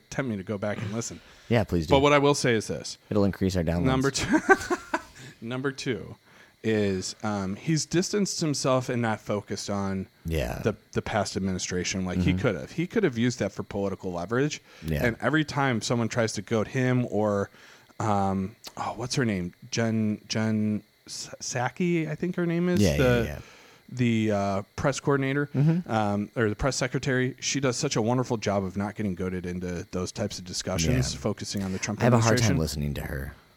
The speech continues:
Speaker 2: talk sometimes.
Speaker 1: It's really hard to listen to her because it's not as funny.
Speaker 2: No, it's ju-, yeah.
Speaker 1: Like,
Speaker 2: It's the
Speaker 1: do you
Speaker 2: c-
Speaker 1: realize we had Sean Spicer,
Speaker 2: Yeah,
Speaker 1: Scaramucci,
Speaker 2: I forgot about
Speaker 1: and
Speaker 2: him.
Speaker 1: McElhaney? Like, those were our press
Speaker 2: Yeah.
Speaker 1: secretaries.
Speaker 2: I,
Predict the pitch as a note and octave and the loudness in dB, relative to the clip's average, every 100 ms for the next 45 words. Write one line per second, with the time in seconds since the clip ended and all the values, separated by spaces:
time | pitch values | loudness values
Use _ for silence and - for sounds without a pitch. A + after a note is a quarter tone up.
0 | _ - D2+ C#2 - C#2 D2+ D2+ D#2+ - | _ -8 -6 -6 -8 -8 -6 -8 -10 -4
1 | - D#3+ E3 F#3+ C4+ G#3 D#3 D#3 D3 B2+ | 0 0 4 4 4 2 4 4 4 2
2 | B2+ C#3 B2+ C3+ B2+ A#2+ A2+ B2+ A2+ - | 0 0 0 2 2 2 -2 -2 -2 -4
3 | A2+ A2 F#2+ - G#2 G2 D#2 - _ _ | -2 -2 -2 -4 -4 -4 -8 -14 _ _
4 | - A#2+ A#2+ B2 A2 G#2 G2 F#2 G2+ - | -8 -4 2 4 6 6 6 2 0 -2
5 | - F#2+ G2 F#2 D#2 - - - C3 A#2+ | -2 2 2 2 0 -8 -10 2 2 4
6 | A2+ C3+ C3 - F#3 C4 F3 D3 D#3+ C#3+ | 2 0 0 4 6 8 8 8 6 2
7 | C3 C#3+ - - B2+ A#2+ C#3 - A2 G#2 | 2 2 0 0 2 2 2 0 0 0
8 | G2+ A#2 B2 B2 _ F2 - C#3 A#2 A#2 | 0 0 0 -2 _ 2 6 6 6 4
9 | A#2+ - C3+ B2+ D2+ B2 B2+ A#2+ A#2+ A#2 | 4 4 2 2 0 -4 -4 -4 0 2
10 | A2 A#2 C3+ C3 C#3+ C3+ A#2 - C3 B2+ | 2 2 0 0 0 0 0 0 0 2
11 | D#3+ C4 G#3+ A2+ - C3+ - A#2+ - D#2 | 4 6 6 6 2 -2 0 -2 -2 -2
12 | D2+ F2+ D#2 D#2+ A2 | 0 -2 -4 0 2